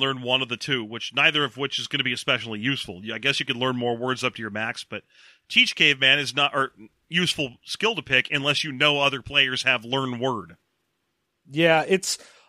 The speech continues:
Speaker 2: essentially just for smart caveman who's like, "I've got a, a ton of points that I'm gonna get,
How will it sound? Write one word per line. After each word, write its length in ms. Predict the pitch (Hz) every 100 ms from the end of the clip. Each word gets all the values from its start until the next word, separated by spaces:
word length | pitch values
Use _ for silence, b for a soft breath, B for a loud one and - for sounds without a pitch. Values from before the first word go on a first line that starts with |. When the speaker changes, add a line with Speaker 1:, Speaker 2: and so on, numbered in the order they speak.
| -
Speaker 2:
essentially 600 | 240 403 381 294 226 -
just 380 | - 165 170 -
for 220 | 175 175
smart 360 | - 170 156 -
caveman 420 | 180 156 147 156
who's 120 | 147 147
like, 180 | 143
"I've 260 | 143 190 160
got 160 | 170 147
a, 80 | 123 _ _ -
a 100 | 143
ton 300 | - 156 151
of 300 | 139 127 -
points 380 | 147 139 135 139
that 100 | 135
I'm 140 | 135
gonna 180 | 117 135
get, 380 | 113 135 131